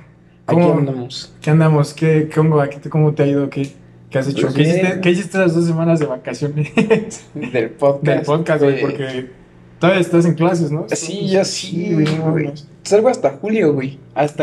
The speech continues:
Speaker 2: Hasta
Speaker 1: julio.
Speaker 2: julio de vacaciones, no mames. Y te estaba diciendo que te quedes en Guadalajara de vacaciones,
Speaker 1: <laughs>
Speaker 2: no mames.
Speaker 1: Pues mira, no hay pedo, güey.
Speaker 2: Pero
Speaker 1: No.
Speaker 2: son en línea, güey.
Speaker 1: Pues sí, es en línea, güey. Puedo tomarlas en la mañana y en la tarde me voy con mis compas de allá y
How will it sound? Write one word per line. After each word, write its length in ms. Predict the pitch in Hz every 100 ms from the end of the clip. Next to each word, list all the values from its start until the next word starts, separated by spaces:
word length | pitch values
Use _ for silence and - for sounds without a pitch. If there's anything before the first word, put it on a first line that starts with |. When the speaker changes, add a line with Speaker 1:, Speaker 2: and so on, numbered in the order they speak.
| 147
Speaker 2:
Hasta 200 | 175 170
Speaker 1:
julio. 100 | 165
Speaker 2:
julio 220 | 208 220 240
de 60 |
vacaciones, 440 | 156 151 147 196 196
no 160 | 196
mames. 460 | 185 - 170 147 - -
Y 140 | 151 151
te 80 | 160
estaba 200 | 175 185
diciendo 280 | 170 180 -
que 60 |
te 120 | - -
quedes 260 | 165 160
en 80 | 147
Guadalajara 400 | 139 135 139 151
de 60 | 127
vacaciones, 640 | - - 170 196 190 139
Speaker 1:
<laughs> 20 |
Speaker 2:
no 160 | 147 147
mames. 460 | 147 147 - - - - - - -
Speaker 1:
Pues 120 | 190
mira, 140 | 202 220
no 80 | 233
hay 60 |
pedo, 300 | 226 233 214
güey. 180 | 175 165 - - 175 _ _ _ _ _ - -
Speaker 2:
Pero 140 | 165 170
Speaker 1:
No. 80 | 170 - -
Speaker 2:
son 180 | 214 220
en 120 | 175
línea, 220 | 170 165 127
güey. 100 | -
Speaker 1:
Pues 140 | 214
sí, 100 | 285
es 140 | 294 254
en 80 | 247
línea, 240 | 254 240
güey. 220 | 208 196
Puedo 160 | 226 226
tomarlas 340 | 214 208 214 190
en 40 |
la 60 | 160
mañana 420 | 156 170 185 196
y 40 |
en 100 | 170
la 140 | 147 139
tarde 260 | 170 175
me 260 | 175 143 135
voy 160 | 135 147
con 200 | 160 143
mis 120 | 127
compas 340 | - 160 151 139
de 60 |
allá 500 | 120 143 156 156 -
y 320 | 143 131 -